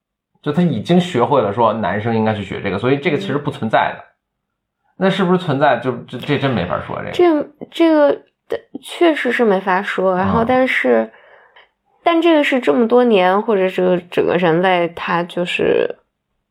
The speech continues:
Speaker 2: 怎么讲，传下来了嘛。但即便是，我必须要说，那即便是有些女生她被培养是粉颜色的，
Speaker 1: 嗯。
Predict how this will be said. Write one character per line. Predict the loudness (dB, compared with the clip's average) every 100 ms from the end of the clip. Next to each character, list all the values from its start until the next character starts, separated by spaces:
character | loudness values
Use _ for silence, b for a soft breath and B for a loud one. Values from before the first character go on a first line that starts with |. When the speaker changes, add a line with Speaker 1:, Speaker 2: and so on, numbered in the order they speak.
| _ _ _ -12 -6
Speaker 2:
怎 | -4
么 | -2
讲， | -2 -2 -4 -8 _ -16
传 | -4 -2 0
下 | 2 0
来 | -2
了 | -6
嘛。 | -12 -14 B B B B B B B B _ -2
但 | 2 2
即 | 2 0 2
便 | 2 2 2
是， | 2 4 6 6
我 | 2 0
必 | 0 -2
须 | 2
要 | 2
说， | 2 2 4
那 | 4 0
即 | 0 0
便 | 2 2
是 | 2
有 | 2
些 | 2 2
女 | 0
生 | -2 -2 0
她 | 0
被 | 2 0
培 | 0 -2 0
养 | 0 -2
是 | -6
粉 | -4 -6
颜 | -4 -8
色 | -6 -4
的， | -4 -6 -4
Speaker 1:
嗯。 | -4 -4